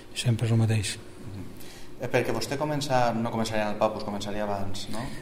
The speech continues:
Speaker 1: Bueno, sí, al Papus, eh, vaig en una revista que es deia Matarratos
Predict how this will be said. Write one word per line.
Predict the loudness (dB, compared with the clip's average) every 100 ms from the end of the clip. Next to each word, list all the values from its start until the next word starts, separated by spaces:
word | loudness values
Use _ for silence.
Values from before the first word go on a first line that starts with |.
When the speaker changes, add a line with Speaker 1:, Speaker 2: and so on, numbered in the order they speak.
| -10 -12 -12 -14 -12 -10 -10 -12 -12 -14 -14 -16 -16 -16 -16 -16 -16 -6 2
Speaker 1:
Bueno, | 4 4 2 0
sí, | 4
al | 6 6
Papus, | 6 4 4 4 4
eh, | 6
vaig | 8 8 8
en | 8 10
una | 10 8
revista | 6 6 6
que | 6
es |
deia | 6 6
Matarratos | 4 2 4 4 2 0